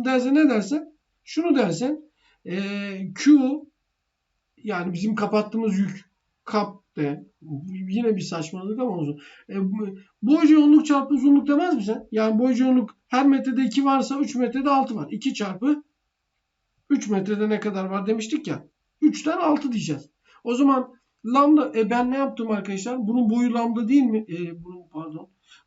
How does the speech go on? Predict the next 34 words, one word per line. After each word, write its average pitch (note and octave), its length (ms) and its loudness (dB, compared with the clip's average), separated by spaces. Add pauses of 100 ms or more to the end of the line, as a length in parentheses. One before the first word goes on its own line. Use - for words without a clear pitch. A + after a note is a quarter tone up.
Bunun A#3+ 180 2
boyu C4 200 2
L C4+ 200 2
değil D4+ 140 8
mi? B3 320 -4
E, G3+ 140 -6
boyca B3+ 280 0
yoğunluk C4 400 0 (300)
lambda A3+ 460 -2
değil C#4 140 6
mi? B3+ 140 -2
O B3 120 -6
zaman B3+ 240 -2
lambda C4 280 -2
çarpı G3+ 280 -6
L C4+ 60 -6
diyeceğim. C4 460 -2
İçerideki G#3+ 400 -4
yükü G#3+ 280 -2
bulacağım. D3 280 -12 (460)
O A#3 160 -4
zaman A#3+ 380 -2
arkadaşlar, F#3 760 -8 (120)
o F3+ 200 -12
zaman, F3 440 -12
o E3 80 -12
zaman, D#3+ 320 -10 (320)
e, D#3 40 -8 (920)
şunu C#4+ 300 0
sileceğim A#3+ 460 0
arkadaşlar. G3 720 -6 (360)
Şunu G3 320 -8
böyle G3 260 -6
siliyorum. F3+ 760 -6